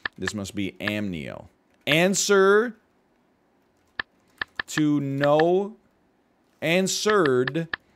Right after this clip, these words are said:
to no one. That's gonna be a big help.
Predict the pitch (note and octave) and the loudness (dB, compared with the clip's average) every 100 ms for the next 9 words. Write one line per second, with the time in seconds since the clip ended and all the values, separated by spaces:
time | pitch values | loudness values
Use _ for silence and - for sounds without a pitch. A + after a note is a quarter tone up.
0 | - _ - _ - D#3 D3 D3 C#3 C3+ | -16 _ -16 _ -4 0 0 0 -2 0
1 | C#3 D3+ F#3 G3+ C3 D3+ F3 G#3+ F#3 A2+ | 0 2 0 -4 -4 0 0 0 0 0
2 | A2+ A#2+ F#2+ E2 E2+ D2 D#2+ D#2 E2+ A2+ | -2 -4 -4 -6 -6 -6 -6 -4 -6 -6
3 | - | -10